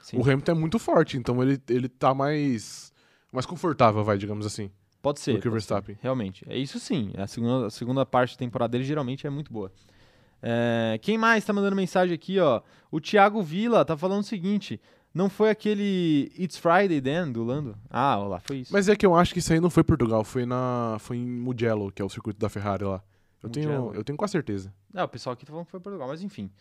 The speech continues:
Speaker 1: É, ah, a Júlia também falou. E
Speaker 2: Eu acho que é Mugello, hein?
Speaker 1: É isso. O, é, o Marcus Farley, Farley também tá falando que foi o que ele cantou.
Speaker 2: É.
Speaker 1: "It's Friday, then Saturday, Sunday." É, é verdade. Foi isso daí mesmo. É, mas enfim.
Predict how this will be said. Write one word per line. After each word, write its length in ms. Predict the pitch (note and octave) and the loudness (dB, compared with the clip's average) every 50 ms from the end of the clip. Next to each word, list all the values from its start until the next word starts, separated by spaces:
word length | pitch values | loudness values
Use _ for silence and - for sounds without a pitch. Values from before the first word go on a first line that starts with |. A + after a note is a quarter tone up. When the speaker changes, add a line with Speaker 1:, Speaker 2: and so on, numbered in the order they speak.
| _ _ _ _ _ _ _ | _ _ _ _ _ _ _
Speaker 1:
É, 960 | - A2 A#2 A2+ A2+ A2+ A2+ A2 A2 G#2+ G#2 G#2 G2+ G2+ G2+ G2 F#2+ F#2+ F#2+ - - | -10 -6 -4 -4 -2 -2 -2 -2 -4 -4 -4 -6 -6 -6 -6 -6 -8 -8 -10 -10 -8
ah, 180 | - B2 B2+ A#2+ | -4 0 0 0
a 60 | A2+ | 0
Júlia 280 | G#2+ A2 C3+ D3 C#3+ | -2 -4 -6 -6 -6
também 180 | B2+ - A#2 A#2 | -6 -6 -10 -10
falou. 680 | G#2+ - A2 G2 G2 A2 C3+ D3+ D#3 D#3 D3+ D3+ C#3 - - _ _ _ - | -10 -8 -10 -8 -6 -6 -6 -6 -4 -6 -6 -8 -10 -12 -16 _ _ _ -18
E 160 | G#2+ A2+ G#2+ | -12 -6 -2
Speaker 2:
Eu 160 | A2 A2+ A2+ | 0 0 2
acho 160 | A#2 B2 A2+ | 0 0 -2
que 40 | - | -4
é 40 | E3 | -4
Mugello, 340 | G3+ C#4 G#3+ C3 A#2+ A#2 A#2+ | -2 2 2 2 2 2 0
hein? 100 | B2 B2+ | -2 -4
Speaker 1:
É 80 | B2 | -4
isso. 280 | A#2 G2 F#2 - - - _ _ _ _ _ _ _ _ _ _ _ _ _ _ _ _ _ _ _ - | -6 -6 -10 -14 -20 -20 _ _ _ _ _ _ _ _ _ _ _ _ _ _ _ _ _ _ _ -10
O, 300 | D3 D3+ D#3 D#3 D#3 - | -6 -4 -2 -2 -2 0
é, 160 | - F3 F3+ E3 | 2 4 4 4
o 80 | D3+ | 4
Marcus 280 | D3+ D3+ D3+ D#3 - - | 4 4 4 2 0 -4
Farley, 340 | - D#3+ D3+ D3 D#3 E3+ D3 | -2 0 2 2 2 0 -4
Farley 440 | - _ _ - C3 C3+ C#3+ D#3 D#3+ | -6 _ _ -2 0 0 0 -2 -4
também 300 | D#3 F#3+ F3+ D#3 C#3 C3 | -6 -8 -8 -8 -10 -10
tá 80 | - | -12
falando 280 | G#2+ - B2 B2 B2 B2 | -14 -14 -14 -14 -14 -14
que 60 | - | -14
foi 140 | - - C3 | -12 -12 -12
o 40 | B2 | -10
que 80 | - | -12
ele 80 | C3+ C3+ | -14 -14
cantou. 420 | - D#3+ D3+ B2+ - - A2+ G#2+ F#2+ - | -12 -14 -14 -14 -14 -14 -14 -14 -12 -10
Speaker 2:
É. 180 | G#2+ F#2 F#2+ - | -8 -8 -8 -8
Speaker 1:
"It's 200 | - C#3 - - | -8 -10 -10 -12
Friday, 580 | - - C3+ C3 C3 C#3 D3 D3 D3+ D3 D3 C#3 | -4 0 2 4 4 4 2 0 -2 -4 -4 -4
then 300 | C3 C3+ C3+ C3 B2 A#2+ | -6 -6 -6 -6 -8 -10
Saturday, 640 | A#2 - - - - B2 B2 B2 B2+ B2+ C3 B2+ B2 | -14 -16 -12 -6 -4 -2 -2 -2 -4 -4 -6 -6 -6
Sunday." 380 | - - - A#2+ A#2 A#2 A#2+ - | -8 -10 -10 -8 -8 -8 -8 -2
É, 240 | - C#3+ D3 C#3+ B2+ | 2 4 6 6 6
é 40 | |
verdade. 380 | A#2 A#2 B2+ A#2+ A#2 A2 G#2+ G#2 - _ _ _ _ _ _ _ _ _ | 4 2 -2 -2 -2 -4 -4 -6 -12 _ _ _ _ _ _ _ _ _
Foi 100 | A#2 A2+ | -16 -16
isso 100 | - - | -12 -10
daí 100 | D3 D3+ | -10 -10
mesmo. 240 | C3 G#2+ G2+ G2+ G#2+ _ _ _ _ _ _ _ _ _ | -10 -12 -14 -16 -20 _ _ _ _ _ _ _ _ _
É, 360 | - - B2 A#2+ A#2+ A#2 A#2 B2 | -10 -6 -4 -2 -2 -2 -2 0
mas 180 | C#3 E3+ F#3+ | -2 -2 -2
enfim. 300 | G#3+ G3+ - D#3 A#2+ G2 | -2 -4 -4 -4 -6 -6